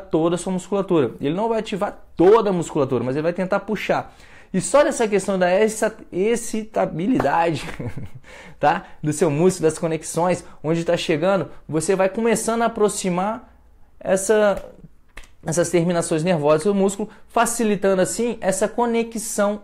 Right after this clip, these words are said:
neural, neuromuscular. Porque assim, você, ao invés de ter, como eu falei anteriormente, dois que estão próximos aqui pra fazer essa conexão, pra fazer esse recrutamento, pra fazer essa troca, você vai ter um seis. Então você vai recrutando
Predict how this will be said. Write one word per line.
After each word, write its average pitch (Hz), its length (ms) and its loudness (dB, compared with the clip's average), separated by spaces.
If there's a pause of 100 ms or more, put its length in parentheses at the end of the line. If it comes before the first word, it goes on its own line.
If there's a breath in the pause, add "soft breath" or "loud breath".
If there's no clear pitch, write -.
neural, 190 760 2
neuromuscular. 180 1120 0 (460 loud breath)
Porque 214 300 2
assim, 226 520 0 (160 loud breath)
você, 170 360 2
ao 202 160 6
invés 165 340 4
de 156 80 2
ter, 143 280 0
como 170 180 -2
eu 151 40 0
falei 156 260 2
anteriormente, 147 460 -2
dois 175 400 6
que - 100 -6
estão 143 220 -2
próximos 143 760 2
aqui 185 280 -2
pra 156 140 -2
fazer 139 180 -4
essa 139 160 -6
conexão, 147 520 -6
pra 151 100 -4
fazer 143 200 -2
esse 143 80 -4
recrutamento, 143 520 -2 (380 loud breath)
pra 185 160 4
fazer 170 260 2
essa 175 300 0
troca, 196 500 2 (220 loud breath)
você 226 180 -4
vai 233 80 4
ter 240 80 -2
um 247 140 -2
seis. 202 520 -4 (240 soft breath)
Então 156 240 0
você 214 280 0
vai 196 160 2
recrutando 190 680 -2